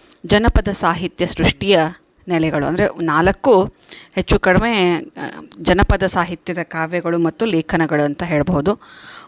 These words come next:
ಮೂರನೇ ಘಟಕ ನ್ಯಾಯಕ್ಕೆ ಸಂಬಂಧಿಸಿದಂಥದ್ದು. ಮೊದಲನೇ ಪಠ್ಯ ಅದರಲ್ಲಿ ಪ್ರಭುವೆ ಹಬ್ಬಗಳನ್ನು ಏಕೆ ಮಾಡಿದೆ, ಕೆ ಶರೀಫಾ ಅವರು ಬರೆದಂಥದ್ದು. ಎರಡನೇದು,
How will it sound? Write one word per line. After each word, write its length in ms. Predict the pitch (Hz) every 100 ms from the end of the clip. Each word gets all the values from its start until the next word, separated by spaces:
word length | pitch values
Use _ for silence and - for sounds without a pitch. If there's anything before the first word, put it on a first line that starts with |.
| -
ಮೂರನೇ 360 | 247 240 254
ಘಟಕ 360 | 226 226 190 - 208 170 - 196
ನ್ಯಾಯಕ್ಕೆ 540 | 185 185 185 190 -
ಸಂಬಂಧಿಸಿದಂಥದ್ದು. 1120 | 180 165 165 156 156 156 156 151 160 175 214 - _ _ - _ _ -
ಮೊದಲನೇ 580 | 214 214 262 254 240 214
ಪಠ್ಯ 340 | 180 190 - 190
ಅದರಲ್ಲಿ 540 | 170 170 180 254 262 - - _ _ -
ಪ್ರಭುವೆ 480 | 208 - 240 190
ಹಬ್ಬಗಳನ್ನು 1000 | 208 - 208 202 240 220 196 202 214 175 - - - _ -
ಏಕೆ 300 | 226 - 233
ಮಾಡಿದೆ, 640 | 185 165 160 160 143 - _ _
ಕೆ 120 | 214 208
ಶರೀಫಾ 400 | 196 165 - 170
ಅವರು 140 | 156
ಬರೆದಂಥದ್ದು. 640 | 156 147 156 - 156 - - _ _ - _ _ _ _ -
ಎರಡನೇದು, 840 | 214 262 262 185 233 185 185